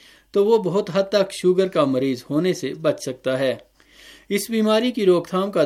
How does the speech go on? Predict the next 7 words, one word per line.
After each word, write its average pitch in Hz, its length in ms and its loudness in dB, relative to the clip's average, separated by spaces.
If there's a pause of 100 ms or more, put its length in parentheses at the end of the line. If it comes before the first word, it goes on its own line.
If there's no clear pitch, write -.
دوسرا 175 340 0
طریقہ 147 540 0 (580)
اسکریننگ 135 680 0
ہے۔ 131 220 0 (380)
اس 196 200 -4
طریقے 190 420 4
میں 160 220 0